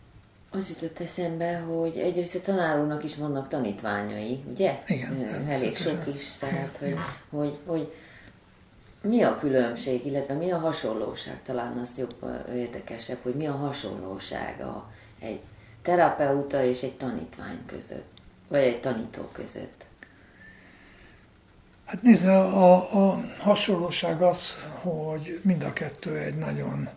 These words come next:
Speaker 2: ö, bensőséges és, ö, közeli, személyes kapcsolat. És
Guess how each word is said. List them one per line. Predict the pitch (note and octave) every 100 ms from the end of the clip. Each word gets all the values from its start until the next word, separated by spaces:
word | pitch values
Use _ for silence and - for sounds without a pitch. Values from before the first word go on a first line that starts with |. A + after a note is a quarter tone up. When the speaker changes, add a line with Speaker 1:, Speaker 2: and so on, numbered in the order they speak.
| - - - - - - - - _ - - _
Speaker 2:
ö, | B2 A#2+ A#2+ A2+ G#2+ - - - - -
bensőséges | D3+ - - - - - - - - - - -
és, | - - C3+ - - -
ö, | - - - - - - - - - - - - -
közeli, | - C3 B2 A#2+ A#2
személyes | A2+ - C3 A#2+ - - - - -
kapcsolat. | - - - - A#3 - - - - - - _ - - - - - -
És | - - -